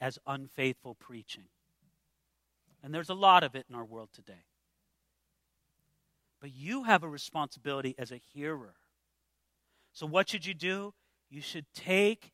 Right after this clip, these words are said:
heed how you hear. You should hear with attention. You should hear believingly. You should hear candidly. You should hear devoutly. You should hear earnestly. You should hear with feeling. You should hear gratefully. Why? Look at it right there in verse eighteen.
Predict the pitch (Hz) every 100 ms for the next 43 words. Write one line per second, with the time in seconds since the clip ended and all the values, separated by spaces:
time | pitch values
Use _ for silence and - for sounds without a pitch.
0 | _ - - 190 190 185 180 175 - _
1 | - 180 175 170 165 165 - 165 156 165
2 | 156 139 _ _ _ 156 139 156 151 165
3 | 160 151 156 - - 175 175 - 131 -
4 | _ - 160 156 156 - 156 170 170 147
5 | 156 160 185 180 156 135 - - 165 151
6 | 180 165 170 - - 202 202 175 151 139
7 | 127 - _ 180 175 165 185 170 170 156
8 | 202 220 208 135 113 - - - 180 160
9 | 185 202 220 - 240 254 226 185 - 139
10 | - - 190 196 208 180 220 214 208 -
11 | - 262 262 226 160 - - 196 175 208
12 | 190 233 190 185 214 247 247 - 214 170
13 | 131 - - 196 214 240 269 - 254 240
14 | 240 233 247 226 226 226 233 208 233 208